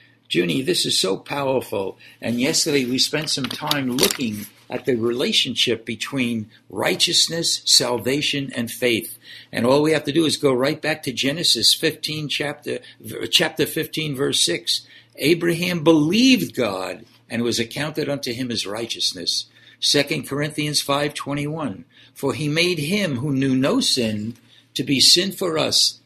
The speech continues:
that we might become the righteousness of God." Again, the connection between salvation and righteousness. Paul wrote to the church at Philippi in chapter three, verse nine, and he said, "To be found in him,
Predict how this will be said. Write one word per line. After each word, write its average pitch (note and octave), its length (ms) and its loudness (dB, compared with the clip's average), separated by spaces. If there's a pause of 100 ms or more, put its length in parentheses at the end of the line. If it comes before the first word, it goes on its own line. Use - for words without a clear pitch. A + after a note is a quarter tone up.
(120)
that A2+ 200 0
we D#3 200 -2
might D#3+ 320 -4
become C#3+ 480 -6
the A2 100 -2
righteousness A#2 840 0
of A2+ 160 -4
God." G2+ 360 -4
Again, C#3+ 560 -4 (220)
the B2 100 -6
connection C#3 680 -4
between C#3 460 -4
salvation A2+ 720 -2
and B2 160 -4
righteousness. A2 680 -6 (480)
Paul D3+ 340 6
wrote D3 240 2
to D3+ 100 -6
the C3 120 -4
church D#3 420 -4
at A#2 80 -8
Philippi A2+ 640 -4
in G2+ 80 -6
chapter C3 380 -4
three, C#3 280 -4
verse B2+ 340 -2
nine, A#2 420 -6 (560)
and G#2 100 -4
he A#2+ 60 0
said, C3+ 260 0
"To C3+ 80 0
be A#2 160 -2
found F3 460 0
in E3 100 0
him, B2 480 -2